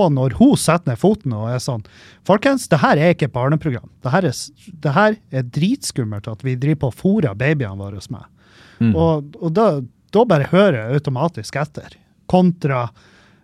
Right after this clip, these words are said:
Speaker 1: hvis jeg hadde sagt det, fordi at jeg har ikke det unike innblikket i hvordan, eh, hva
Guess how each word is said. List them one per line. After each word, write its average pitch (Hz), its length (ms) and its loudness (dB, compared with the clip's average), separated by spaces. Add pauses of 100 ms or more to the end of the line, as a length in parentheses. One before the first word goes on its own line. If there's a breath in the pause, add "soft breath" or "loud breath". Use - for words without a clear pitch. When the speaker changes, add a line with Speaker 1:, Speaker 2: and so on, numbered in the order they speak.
Speaker 1:
hvis 151 200 0
jeg 175 160 4
hadde 127 320 -2
sagt - 320 -4
det, 117 160 -6
fordi 151 160 0
at 147 160 -2
jeg 160 80 0
har 190 160 4
ikke 175 160 -4
det 156 160 2
unike 151 400 0
innblikket 135 540 0
i - 100 -12
hvordan, 147 380 -4 (340)
eh, 113 720 -12
hva 170 160 0